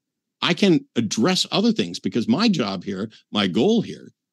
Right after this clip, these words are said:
is to educate people about fallacies, like the argument from ignorance, about appeals to authority, about you repeatedly saying, "Oh, here's somebody who told us a bunch of stuff.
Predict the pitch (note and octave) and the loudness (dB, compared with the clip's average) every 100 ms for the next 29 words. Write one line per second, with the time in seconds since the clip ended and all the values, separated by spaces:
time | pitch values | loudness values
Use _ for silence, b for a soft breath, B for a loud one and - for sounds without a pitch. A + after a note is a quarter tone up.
0 | _ D#3 - G3 F3+ F3 F3 C#3+ E2+ - | _ -2 0 -2 0 0 0 0 -2 -2
1 | F2 - - A#2+ D#3 D#3 - A3 C3 - | -8 -8 -10 -4 -4 -2 -2 0 0 -2
2 | - F#2+ - G#2 G#2+ A2 A2+ B2 B2 D#3+ | -6 -8 -2 0 2 2 2 2 0 2
3 | A2 D2+ F#2 G2 F#2+ A#2+ A#2+ C3+ B2+ C3+ | -2 -4 -6 -6 0 0 2 0 -2 0
4 | D#3+ G2 - B B - G2+ A2+ - A2 | 0 -2 -8 B B -4 0 0 -2 2
5 | A#2+ A#2+ A2 E3 F#3+ C#3+ A2 - G#2 G#2 | 4 4 2 0 2 2 2 0 -2 0
6 | G#2+ A2 b b - G#3 C3+ D#3+ F#3 D3 | 0 -2 b b 2 4 6 4 4 4
7 | A#2 A2+ A2 - A3 G3 G2+ G2+ D#2+ D2+ | 2 2 -2 -2 -2 -2 -2 -4 -4 -4
8 | A2 | -4